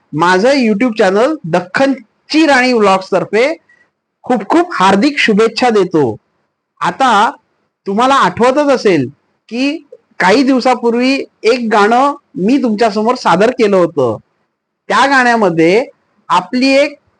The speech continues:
छोटी मैत्रीण मुंबईहून पुण्याला गेली होती. हा, बरोबर ओळखलत तुम्ही. मग जेव्हा ती छोटी मैत्रीण पुण्याला गेली होती, तिथे तिने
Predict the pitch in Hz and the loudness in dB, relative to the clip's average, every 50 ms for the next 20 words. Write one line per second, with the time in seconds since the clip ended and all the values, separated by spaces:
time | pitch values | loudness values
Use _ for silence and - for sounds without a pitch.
0 | _ _ - - - 269 285 285 294 330 311 294 269 240 202 - - 226 226 208 | _ _ -10 -4 -2 0 0 0 2 2 2 2 2 0 -2 -2 0 0 2 2
1 | 180 147 117 101 - _ _ _ _ _ _ _ - 120 135 156 170 175 185 208 | 2 0 -2 -4 -10 _ _ _ _ _ _ _ -8 -6 -4 -2 0 0 2 2
2 | 247 277 269 226 208 208 226 269 311 349 339 - _ _ _ _ _ _ _ _ | 2 2 2 2 2 2 2 2 0 -2 -4 -8 _ _ _ _ _ _ _ _
3 | - 165 175 190 196 226 262 285 294 285 269 254 247 247 240 220 208 202 202 185 | -6 -4 -2 0 0 0 2 2 2 2 2 2 2 2 2 2 0 0 -2 -2
4 | 160 131 117 101 143 - _ _ _ _ _ _ _ _ - - - 180 185 185 | -2 -2 -2 -6 -8 -14 _ _ _ _ _ _ _ _ -14 -6 -2 0 2 2
5 | 175 160 147 135 139 147 185 208 233 254 247 262 254 247 240 233 220 202 202 202 | 2 2 0 -2 -2 0 2 2 2 2 2 0 0 2 2 0 0 0 0 -2
6 | 190 185 - - 156 151 139 123 117 110 110 - _ _ _ _ _ _ _ - | -4 -4 -2 -4 -2 -2 0 -2 -2 -4 -8 -10 _ _ _ _ _ _ _ -12
7 | 156 170 214 262 254 208 196 233 262 285 - _ _ _ - 160 170 185 202 247 | -6 -2 0 2 2 2 2 0 -2 -4 -10 _ _ _ -2 0 0 2 2 2
8 | 262 254 285 277 285 - - - 220 226 220 320 320 311 285 240 214 202 196 180 | 0 0 -2 -4 -4 -4 -4 0 0 0 2 2 2 2 2 0 -2 -2 -2 0
9 | 190 220 262 302 302 - _ _ _ _ _ - 170 170 175 196 220 254 285 302 | 0 0 -2 -4 -6 -8 _ _ _ _ _ -6 -4 -2 0 2 2 2 2 2
10 | 294 285 247 240 247 226 202 175 175 160 165 175 196 247 311 302 _ _ _ _ | 2 2 2 2 2 2 0 0 -2 -2 -2 -2 -2 -4 -6 -8 _ _ _ _
11 | _ _ - - 202 202 - 285 285 285 294 277 254 254 262 285 | _ _ -12 -10 -8 -4 -2 -2 -2 0 0 0 0 2 0 0